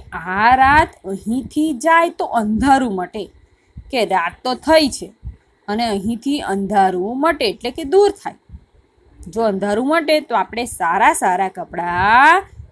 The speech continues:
પહેરીશું. આપણે સારા સારા કપડાં પહેરી ફરવાને જઈએ ને ગમ્મત કરીએ. એટલે મોજ મજા અથવા આનંદ અથવા રમત રમીએ.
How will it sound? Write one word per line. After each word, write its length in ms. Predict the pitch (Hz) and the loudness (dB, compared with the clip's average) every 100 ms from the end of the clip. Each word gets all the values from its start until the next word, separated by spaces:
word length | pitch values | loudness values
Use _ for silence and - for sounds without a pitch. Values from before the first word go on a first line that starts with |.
| _ | _
પહેરીશું. 720 | 196 196 185 190 - 359 285 226 _ - - - _ - | -6 -4 -4 -6 -4 -4 -4 -10 _ -18 -18 -20 _ -12
આપણે 340 | 175 185 226 | -10 -6 -6
સારા 440 | 285 190 170 214 294 | -4 -4 0 2 2
સારા 360 | 311 294 294 | 4 4 2
કપડાં 360 | 294 254 294 330 | 0 -2 0 0
પહેરી 480 | - 185 185 214 269 | -2 -6 -4 -4 -6
ફરવાને 1040 | - 170 165 175 170 180 196 240 294 381 - _ _ - 240 | -6 -8 -8 -8 -8 -6 -4 -2 0 -2 -4 _ _ -12 -2
જઈએ 460 | 330 381 254 180 - 208 | 2 2 0 -4 -10 -8
ને 180 | 302 392 | 0 2
ગમ્મત 480 | 302 403 349 254 - | 4 4 6 4 2
કરીએ. 360 | 202 233 254 - _ - - - - | -6 -6 -6 -10 _ -20 -16 -16 -8
એટલે 220 | 233 285 | -2 2
મોજ 400 | 277 190 214 262 | 2 2 0 0
મજા 560 | 240 196 170 202 254 277 | -2 -4 0 2 2 0
અથવા 300 | - - 220 - | -8 -10 -12 -8
આનંદ 440 | 185 185 214 349 - | -8 -2 0 0 -2
અથવા 280 | 190 - 180 | -10 -4 -4
રમત 880 | 180 170 175 180 196 247 320 392 - - _ | -4 -8 -10 -8 -4 0 0 0 -4 -20 _
રમીએ. 520 | 254 330 359 320 311 | 0 2 2 0 -4